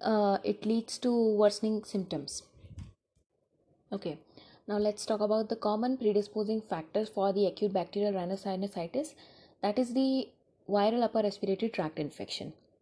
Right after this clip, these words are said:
Okay, most common organism causing this bacterial rhinosinusitis is Streptococcus pneumoniae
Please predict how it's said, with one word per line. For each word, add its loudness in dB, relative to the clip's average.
Okay, -6
most 2
common 2
organism 0
causing 0
this -2
bacterial -2
rhinosinusitis -4
is -8
Streptococcus -4
pneumoniae -2